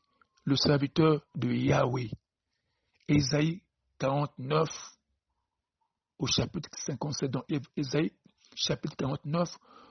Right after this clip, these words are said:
au chapitre cinquante-sept. Ésaïe parle de Cyrus comme celui qui allait délivrer Juda. Ceci permit au prophète de décrire le rédempteur futur des Juifs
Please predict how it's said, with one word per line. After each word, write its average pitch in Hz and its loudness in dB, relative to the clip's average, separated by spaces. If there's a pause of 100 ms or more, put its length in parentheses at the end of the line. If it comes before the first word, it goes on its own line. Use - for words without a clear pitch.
(100)
au - -4
chapitre - -2
cinquante-sept. - -10 (1200)
Ésaïe 180 6
parle 170 4
de 147 -2
Cyrus 131 -4 (440)
comme 175 0
celui 151 0
qui - -4
allait 135 -2
délivrer 123 -6
Juda. - -10 (1200)
Ceci - 0
permit 175 0 (100)
au 151 0 (140)
prophète 160 0 (320)
de 139 2
décrire 156 2 (300)
le 131 0
rédempteur 135 0
futur 139 -6
des 120 -4
Juifs 160 -4